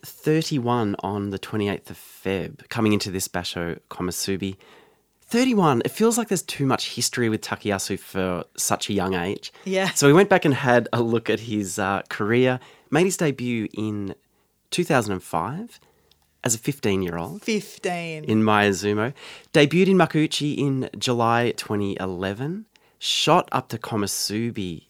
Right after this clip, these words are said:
Speaker 1: uh, in September twenty thirteen. Now, he, he left Sanyaku there, took some time at the top of Maegashira before crashing back into Sanyaku, making his way to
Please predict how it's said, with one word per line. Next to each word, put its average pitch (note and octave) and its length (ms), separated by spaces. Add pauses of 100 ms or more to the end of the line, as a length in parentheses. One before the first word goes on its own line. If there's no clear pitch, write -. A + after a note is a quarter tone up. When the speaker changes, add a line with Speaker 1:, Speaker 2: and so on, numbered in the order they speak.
(160)
Speaker 1:
uh, F2+ 380
in G#2 80
September A2 480
twenty F#2+ 280
thirteen. F2 680 (680)
Now, C#3 80
he, C3 240
he B2 140
left C3 280
Sanyaku B2 560
there, A2 360 (340)
took - 220
some C3+ 140
time A#2 260
at G#2+ 80
the G2 40
top - 240
of G2+ 120
Maegashira G2 680
before - 580
crashing B2+ 640
back A#2+ 220
into G#2 140
Sanyaku, F#2+ 640 (400)
making B2+ 260
his A#2 180
way G#2 180
to G2+ 100